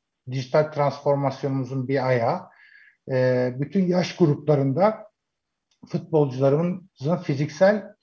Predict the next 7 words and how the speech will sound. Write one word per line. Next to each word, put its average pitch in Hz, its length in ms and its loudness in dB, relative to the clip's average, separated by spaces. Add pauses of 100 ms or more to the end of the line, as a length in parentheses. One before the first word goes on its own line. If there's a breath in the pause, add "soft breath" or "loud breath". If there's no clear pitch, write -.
(380)
ve 147 200 2
mental 156 540 4
gelişimini 147 680 -2 (720)
sürekli 170 480 0
takip 156 380 2
edeceğimiz 147 640 0
bir, - 340 -4